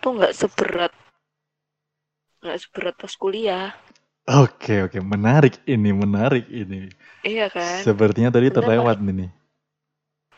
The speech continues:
Speaker 1: makin dewasa tuh teman-temannya tuh makin, apa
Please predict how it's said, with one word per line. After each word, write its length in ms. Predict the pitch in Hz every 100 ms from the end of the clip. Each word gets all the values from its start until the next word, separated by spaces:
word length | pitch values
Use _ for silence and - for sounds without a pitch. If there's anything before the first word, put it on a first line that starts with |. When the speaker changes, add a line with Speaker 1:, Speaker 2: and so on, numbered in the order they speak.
| _
Speaker 1:
makin 360 | 196 190 - 208
dewasa 520 | 185 180 180 190 214 208
tuh 320 | 254 262 254
teman-temannya 520 | - 214 208 214 214 220
tuh 120 | 269
makin, 720 | 254 220 - 220 214 214 214 214 _ _ _ _ _ _ _ _ _ _ - _ _ _ _ _ _
apa 260 | - 214 -